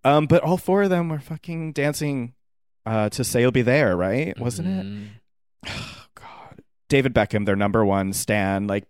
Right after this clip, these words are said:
Speaker 1: put it, posting the footage.
Speaker 2: That was what got, I screen recorded it, and I was, like, watching Posh and Baby <sighs> hugging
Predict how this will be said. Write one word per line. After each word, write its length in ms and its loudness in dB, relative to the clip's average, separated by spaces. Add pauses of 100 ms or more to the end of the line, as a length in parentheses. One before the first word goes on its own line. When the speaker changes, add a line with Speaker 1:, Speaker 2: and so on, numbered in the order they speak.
Speaker 1:
put 140 2
it, 120 -4
posting 420 -2
the 80 -2
footage. 540 -2 (160)
Speaker 2:
That 420 0
was 320 0
what 360 0 (480)
got, 200 0
I 120 2
screen 340 -2
recorded 360 -4
it, 120 -4
and 100 -8
I 40 -4
was, 120 -8
like, 200 -4
watching 800 -2 (580)
Posh 440 0
and 120 -6
Baby 640 -2 (340)
<sighs> 340 -20
hugging 840 -2